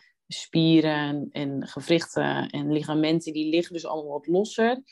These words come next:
Dus dat je dus in die periode, door die verhoging aan oestrogeen, dat je dus, ehm,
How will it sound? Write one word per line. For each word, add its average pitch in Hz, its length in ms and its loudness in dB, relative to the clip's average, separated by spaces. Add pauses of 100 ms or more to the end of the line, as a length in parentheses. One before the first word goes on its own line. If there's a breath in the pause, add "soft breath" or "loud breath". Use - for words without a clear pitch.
(320 soft breath)
Dus 151 140 -12
dat 160 180 -6
je 160 100 -4
dus 143 160 -4
in 156 100 -2
die 170 140 -2
periode, 165 720 2
door 160 220 -2
die 175 120 -8
verhoging 156 420 -4
aan 147 200 -8
oestrogeen, 147 760 -2 (380 loud breath)
dat 147 220 2
je 160 80 4
dus, 143 440 4
ehm, 139 640 4